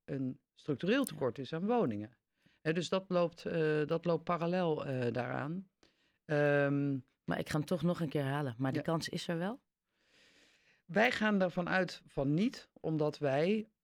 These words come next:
Speaker 1: ook bezig zijn, en dat bleek ook uit het, eh, uit het stuk, met het bekijken en in gesprek met partijen die permanente, eh, locaties, eh, kunnen, eh, realiseren of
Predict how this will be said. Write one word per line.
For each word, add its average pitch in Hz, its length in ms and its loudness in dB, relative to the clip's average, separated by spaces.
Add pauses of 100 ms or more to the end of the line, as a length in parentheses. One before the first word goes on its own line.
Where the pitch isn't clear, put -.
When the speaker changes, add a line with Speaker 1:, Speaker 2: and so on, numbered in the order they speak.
(100)
Speaker 1:
ook 226 260 0
bezig 117 400 0
zijn, 180 500 0 (140)
en 123 120 -6
dat 123 220 -4
bleek 127 260 0
ook 131 200 -2
uit 123 220 -4
het, - 300 -8
eh, 131 120 -6 (300)
uit 117 320 -8
het 120 80 -12
stuk, - 360 -6 (120)
met 139 540 -2
het 131 240 -6
bekijken 143 640 -4
en 135 160 -2
in 127 100 -2
gesprek - 440 -8
met 131 200 -6
partijen 139 720 -4
die 135 360 -6 (240)
permanente, 160 800 0 (540)
eh, 120 440 -4
locaties, 123 760 -4
eh, 117 140 0 (240)
kunnen, 113 460 -2 (420)
eh, 131 200 -14
realiseren 120 880 -6
of - 200 -12